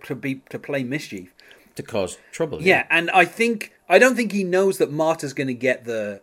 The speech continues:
Speaker 1: the money, but I think, you know, he maybe had an inkling that something was gonna happen along those lines. And so he's kind of, uh, turning up and being like, "Well, if, if it is,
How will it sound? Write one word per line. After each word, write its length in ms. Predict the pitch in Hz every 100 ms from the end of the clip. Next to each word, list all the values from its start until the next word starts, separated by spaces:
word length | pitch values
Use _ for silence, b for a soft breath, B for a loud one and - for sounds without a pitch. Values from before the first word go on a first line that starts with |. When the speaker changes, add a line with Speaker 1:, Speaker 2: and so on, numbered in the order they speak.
| _
Speaker 1:
the 80 | 113
money, 380 | 131 160 98 98
but 160 | 139
I 80 | 139
think, 500 | 135 185 185 175 - b b b b b -
you 180 | 147 156
know, 120 | 120
he 240 | 143 139
maybe 280 | 135 160 160
had 180 | 143 143
an 100 | 135
inkling 380 | 143 135 131 123
that 120 | 110
something 320 | 139 123 123
was 120 | 113
gonna 160 | 123 113
happen 280 | 117 107 113
along 360 | 113 117 113
those 240 | 107 104 113
lines. 480 | 101 95 107 - B B B B -
And 200 | 131 127
so 280 | - 131 127
he's 240 | 135 156
kind 240 | - 147 135
of, 160 | 123 - _
uh, 60 | 123
turning 360 | - 170 160 135
up 160 | 110
and 100 | 117
being 160 | 123 120
like, 180 | 110 110
"Well, 200 | 127 120
if, 220 | 123 - -
if 160 | 123
it 80 | 139
is, 280 | 165 175